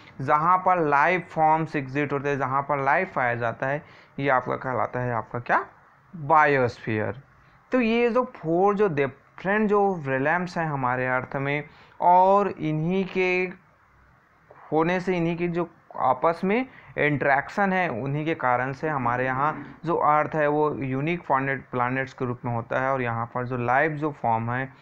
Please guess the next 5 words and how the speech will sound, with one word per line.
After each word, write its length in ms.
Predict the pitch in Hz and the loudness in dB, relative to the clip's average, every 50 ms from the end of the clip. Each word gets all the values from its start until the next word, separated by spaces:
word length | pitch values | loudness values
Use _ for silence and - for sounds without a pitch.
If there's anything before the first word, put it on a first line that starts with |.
| - - _ _ _ - | -20 -20 _ _ _ -8
वो 300 | 123 127 135 143 151 151 | -4 -2 0 0 0 0
पॉसिबल 560 | 147 135 123 117 113 - - 113 107 113 113 | 0 0 0 0 0 -2 -4 -4 -2 -2 -2
हो 100 | 113 107 | -2 -4
पाता 600 | 104 - 107 104 - - 143 165 214 359 - - - _ _ _ _ _ - - | -4 -4 -6 -6 -2 0 2 2 2 2 -2 -6 -16 _ _ _ _ _ -6 -2
है। 280 | 147 131 117 110 107 | 0 0 0 -2 -4